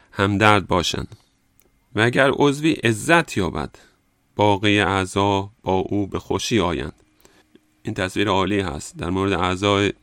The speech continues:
کلیسا، هرچند که این ربط داره به بدن آدمی.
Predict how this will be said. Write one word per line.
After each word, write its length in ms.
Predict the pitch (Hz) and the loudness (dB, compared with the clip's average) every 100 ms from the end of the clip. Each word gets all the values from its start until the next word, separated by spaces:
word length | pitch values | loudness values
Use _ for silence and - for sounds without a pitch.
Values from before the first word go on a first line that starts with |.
| _ | _
کلیسا، 540 | - 98 92 - 85 - - _ _ _ _ _ _ - - - | -2 0 0 0 -2 -2 -18 _ _ _ _ _ _ -20 -20 -8
هرچند 260 | 101 113 | 0 0
که 100 | 117 | 2
این 160 | 113 120 - - | 0 -2 -6 -6
ربط 260 | 101 110 | 0 0
داره 220 | - 98 95 | 0 -2 -2
به 100 | 87 | -4
بدن 340 | 82 85 101 | -4 -2 0
آدمی. 500 | 104 95 95 101 101 | 0 0 0 -2 -4